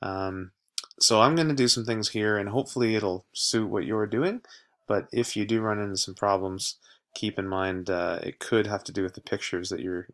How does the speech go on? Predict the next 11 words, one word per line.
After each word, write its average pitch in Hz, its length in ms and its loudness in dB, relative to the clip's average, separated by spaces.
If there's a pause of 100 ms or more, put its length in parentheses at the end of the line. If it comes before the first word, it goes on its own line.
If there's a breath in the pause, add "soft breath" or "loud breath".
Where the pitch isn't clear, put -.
you're 98 80 -6
getting. 87 380 -2 (600 loud breath)
So 147 300 12
what 147 260 10
I've 175 220 8
done 101 320 4 (1120)
is 117 160 2
I've 135 180 8
got 113 380 8
a 113 40 2
picture 113 640 0